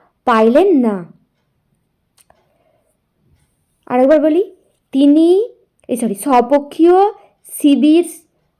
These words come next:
সন্নিবেশ স্থানে উপস্থিত হইতে তিনি কোনো বিঘ্ন পাইলেন না।" লিখে নিয়েছো? একদম গুড, very good।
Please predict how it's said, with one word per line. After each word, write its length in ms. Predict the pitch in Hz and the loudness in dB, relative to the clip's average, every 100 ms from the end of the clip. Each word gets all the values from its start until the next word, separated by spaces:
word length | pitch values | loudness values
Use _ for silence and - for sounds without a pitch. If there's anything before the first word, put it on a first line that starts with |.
| _ _ _ | _ _ _
সন্নিবেশ 680 | - 269 247 269 254 269 302 | -6 -2 0 0 0 -2 -2
স্থানে 760 | 311 311 277 220 226 285 415 - _ - | -4 -6 -6 -2 0 -2 -4 -10 _ -10
উপস্থিত 680 | 262 226 311 311 349 349 254 | -8 -4 -4 -2 0 0 -2
হইতে 680 | 233 226 220 - 311 427 - _ _ | -2 -2 -2 -4 -4 -4 -10 _ _
তিনি 280 | 294 320 392 | -2 0 0
কোনো 500 | 311 269 262 370 508 _ _ - | 0 0 2 0 -4 _ _ -12
বিঘ্ন 640 | 214 262 214 262 320 453 - _ _ - | -4 -2 0 0 0 -2 -8 _ _ -8
পাইলেন 520 | 226 214 226 247 349 508 - _ _ - | -4 0 0 2 0 -2 -10 _ _ -10
না।" 480 | 247 247 220 180 - _ _ _ _ _ 247 | -4 -2 -2 -6 -14 _ _ _ _ _ -6
লিখে 240 | 262 320 | -2 0
নিয়েছো? 500 | 320 339 339 359 415 - _ _ _ _ _ _ _ _ | 0 0 -2 -6 -6 -12 _ _ _ _ _ _ _ _
একদম 440 | - 220 202 202 220 | -12 -12 -10 -8 -6
গুড, 320 | 269 226 - | -2 -4 -4
very 300 | 262 262 240 | -4 -4 -4
good। 240 | 202 180 | -8 -12